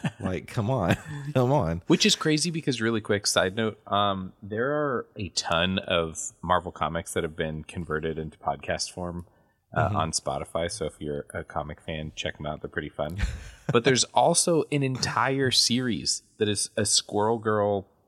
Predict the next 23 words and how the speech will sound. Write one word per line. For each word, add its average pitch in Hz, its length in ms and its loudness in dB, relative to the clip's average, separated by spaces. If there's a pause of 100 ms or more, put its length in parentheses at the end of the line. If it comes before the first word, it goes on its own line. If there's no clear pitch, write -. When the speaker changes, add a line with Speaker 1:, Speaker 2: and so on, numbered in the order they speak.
Speaker 2:
podcast. 98 600 -2
And 95 40 -2
I 85 80 -4
think 101 220 -6
maybe 101 240 -2
we've 90 100 -4
talked - 220 -4
about 92 140 -2
it - 60 -4
before, 90 320 -4
but 78 220 -4 (440)
it's 110 160 0
like 107 160 0
they 135 120 2
can 160 140 -4
do 147 140 0
that, 95 380 0
but 113 100 -10
they 104 100 -4
can't 101 380 0 (1000)
just - 300 -2
make 85 500 -2 (600)
this - 500 0